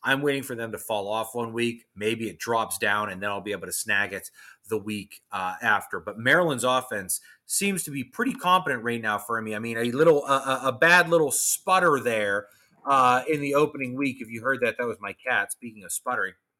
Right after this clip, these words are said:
I mean, they're only averaging sixty-two plays a game, but, I mean, goodness gracious, if you're scoring,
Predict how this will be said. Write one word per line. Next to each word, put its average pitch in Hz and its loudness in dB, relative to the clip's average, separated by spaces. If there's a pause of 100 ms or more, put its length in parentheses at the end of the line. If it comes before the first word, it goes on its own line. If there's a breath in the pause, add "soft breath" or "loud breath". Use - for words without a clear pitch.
(100)
I 151 -14
mean, 147 -10
they're 160 -2
only 185 -2
averaging 127 -2 (280 soft breath)
sixty-two - -6
plays 143 -4
a 92 -14
game, 143 -4
but, 98 -10
I 110 -16
mean, 110 -16
goodness 170 -8
gracious, 143 -6
if 110 -16
you're 104 -16
scoring, 120 -2